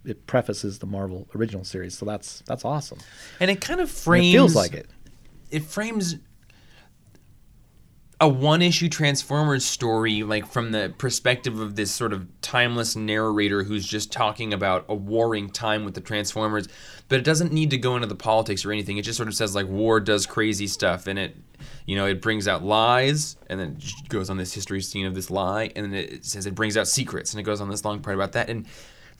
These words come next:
Speaker 2: it, it was the perfect framing device to give us a really shallow story involving all these characters, but it, it didn't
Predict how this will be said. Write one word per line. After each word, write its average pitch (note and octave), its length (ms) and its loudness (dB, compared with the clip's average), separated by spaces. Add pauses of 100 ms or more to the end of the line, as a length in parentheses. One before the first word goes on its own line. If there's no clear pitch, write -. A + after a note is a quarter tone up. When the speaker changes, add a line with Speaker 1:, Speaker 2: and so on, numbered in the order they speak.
(240)
Speaker 2:
it, C#3 360 2
it D3 100 4
was C3+ 160 6
the C3 80 2
perfect F3 340 2
framing C#3+ 320 2
device G2+ 600 4
to A2 400 0
give B2 260 2
us A#2 400 4
a G#2 100 2
really A2+ 320 0
shallow A2 520 4
story G2+ 520 0
involving F#2+ 460 0
all F2 60 -2
these F#2 140 -4
characters, F#2+ 760 0 (340)
but A2 120 0
it, A2 140 0
it - 180 -8
didn't B2 560 -6